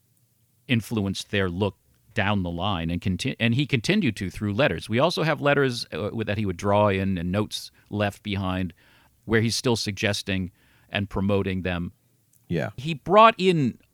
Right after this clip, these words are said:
Speaker 1: a look. So his, that whole James Dean look thing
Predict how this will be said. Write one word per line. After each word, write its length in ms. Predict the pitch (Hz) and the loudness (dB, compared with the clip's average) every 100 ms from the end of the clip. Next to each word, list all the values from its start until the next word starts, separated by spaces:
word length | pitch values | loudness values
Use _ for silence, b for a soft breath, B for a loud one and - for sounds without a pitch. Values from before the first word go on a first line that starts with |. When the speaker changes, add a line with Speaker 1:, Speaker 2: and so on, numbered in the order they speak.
| - | -2
Speaker 1:
a 40 | |
look. 440 | 117 110 104 - - _ _ _ _ 127 | 2 4 2 0 -12 _ _ _ _ -6
So 340 | - 139 123 | 0 4 4
his, 260 | 117 190 - | 4 2 2
that 180 | 156 180 | 2 4
whole 140 | 226 | 4
James 480 | 139 170 151 139 98 | 2 2 2 2 -2
Dean 380 | 110 120 120 110 | 0 4 4 4
look 320 | 107 98 - | 2 0 -2
thing 440 | - 120 92 85 | -4 0 0 -2